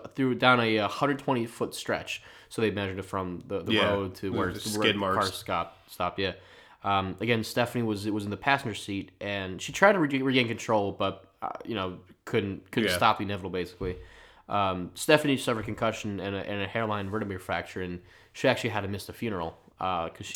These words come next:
Speaker 2: She
Speaker 1: was,
Speaker 2: was still in
Speaker 1: wasn't
Speaker 2: the hospital.
Speaker 1: she wasn't in, in position to leave.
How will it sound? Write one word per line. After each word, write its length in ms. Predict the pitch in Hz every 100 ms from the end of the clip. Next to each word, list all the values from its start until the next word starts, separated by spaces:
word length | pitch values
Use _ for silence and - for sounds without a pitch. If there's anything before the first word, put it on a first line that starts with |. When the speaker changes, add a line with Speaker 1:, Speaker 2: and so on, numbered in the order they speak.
| 92
Speaker 2:
She 60 |
Speaker 1:
was, 100 | 90
Speaker 2:
was 120 | 92 92
still 100 | 117
in 240 | 101 101
Speaker 1:
wasn't 0 |
Speaker 2:
the 60 | 92
hospital. 480 | 98 90 90 101 98
Speaker 1:
she 120 | 113
wasn't 220 | 104 95
in, 240 | 90 87
in 180 | 87 87 - _
position 360 | 107 98 - 90
to 80 | 85
leave. 260 | 107 104